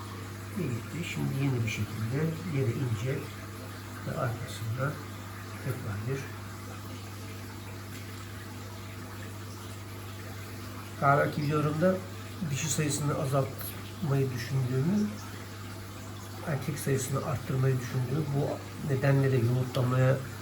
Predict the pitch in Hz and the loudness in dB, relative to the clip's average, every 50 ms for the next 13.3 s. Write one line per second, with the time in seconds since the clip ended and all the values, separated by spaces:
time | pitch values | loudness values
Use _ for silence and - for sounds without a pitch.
0 | - - - - - - - 135 117 - - 139 131 135 127 - - 139 131 127 | -8 -8 -8 -10 -8 0 2 2 2 2 2 2 2 2 2 2 2 2 4 4
1 | 123 113 120 123 131 131 - - 131 - - - 151 202 180 - - 156 135 - | 4 6 6 6 4 4 2 0 -2 -2 0 2 2 2 2 2 0 -2 0 2
2 | - 143 143 - - 131 120 113 - - 143 127 131 117 - - 113 113 113 110 | 2 2 2 2 2 0 0 2 0 0 2 4 4 4 4 4 4 4 4 6
3 | 110 107 101 - - 143 135 135 156 151 139 135 117 - - 101 107 101 98 104 | 4 4 2 2 2 2 4 4 4 4 4 4 4 2 2 2 4 4 4 4
4 | 117 120 113 - - 147 135 143 170 170 175 - - - - - - - - - | 2 2 2 2 2 0 2 4 4 4 4 2 -2 -6 -8 -8 -8 -8 -8 -8
5 | - - - - - - - - - - - - - - - - 185 - - 170 | -8 -8 -8 -8 -8 -8 -8 -8 -8 -8 -8 -8 -8 -6 -2 -2 0 4 6 6
6 | 160 156 147 151 147 143 147 143 143 123 113 113 127 135 165 - - - - - | 6 8 6 6 4 4 6 6 6 6 6 6 4 4 2 0 -4 -8 -8 -8
7 | - - 147 131 127 120 120 123 123 135 135 127 117 123 131 123 110 - - 127 | -6 -2 0 2 2 2 0 0 2 4 4 4 6 6 6 4 4 4 4 2
8 | 127 - - 120 107 104 104 - - - 117 117 113 107 101 104 101 - - 143 | 2 2 4 4 4 4 2 0 0 2 2 2 4 2 2 2 0 2 2 2
9 | 151 - - - - - - - - - - - - - - - - 156 143 127 | 2 0 -2 -6 -8 -8 -8 -8 -8 -8 -8 -8 -8 -8 -8 -4 0 2 2 2
10 | 120 - - 151 143 - 160 147 135 135 135 139 139 131 120 110 110 - - - | 2 2 2 0 2 2 0 0 0 2 4 4 6 6 4 4 2 0 0 0
11 | 156 180 190 170 - - - - - - - 180 156 151 156 151 147 160 165 170 | 2 2 2 0 -2 -6 -8 -8 -6 -2 4 6 6 8 6 6 4 4 2 2
12 | 170 - - - 160 160 160 156 160 151 156 160 160 156 143 - 147 147 143 135 | 2 2 2 4 4 4 4 4 4 4 6 6 8 8 6 6 4 4 4 4
13 | 131 151 156 - - - | 4 4 4 2 -2 -4